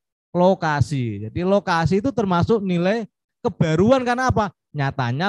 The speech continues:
belum diteliti oleh orang gitu ya. Ngelesnya orang tarbiyah kan gitu ya. Loh, tapi itu benar, secara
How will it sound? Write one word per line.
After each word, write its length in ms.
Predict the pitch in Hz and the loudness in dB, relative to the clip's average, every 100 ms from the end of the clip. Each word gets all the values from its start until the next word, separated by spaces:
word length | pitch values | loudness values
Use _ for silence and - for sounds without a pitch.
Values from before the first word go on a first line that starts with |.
| - | -2
belum 320 | 127 123 160 | 0 0 2
diteliti 560 | - - 120 117 - 151 | 2 2 0 0 -2 -4
oleh 320 | 120 127 123 | -2 -4 -4
orang 560 | 131 170 160 151 139 | -2 0 2 0 0
gitu 80 | 123 | -2
ya. 240 | 120 107 104 _ _ - | -4 -6 -10 _ _ -6
Ngelesnya 480 | 165 170 180 196 180 | 0 0 0 0 2
orang 160 | 190 | 0
tarbiyah 400 | 190 190 143 185 | 0 0 2 2
kan 160 | 180 185 | 0 -2
gitu 240 | 147 131 | -2 -2
ya. 240 | 113 104 - _ _ _ _ _ - - _ _ _ _ _ _ _ _ _ _ _ 202 | -4 -8 -14 _ _ _ _ _ -20 -20 _ _ _ _ _ _ _ _ _ _ _ 0
Loh, 80 | 180 | 0
tapi 400 | - 247 330 330 | 2 0 0 0
itu 80 | |
benar, 480 | - 254 311 294 254 | 0 0 2 2 2
secara 720 | 247 233 254 254 254 247 247 | -2 0 2 4 4 2 0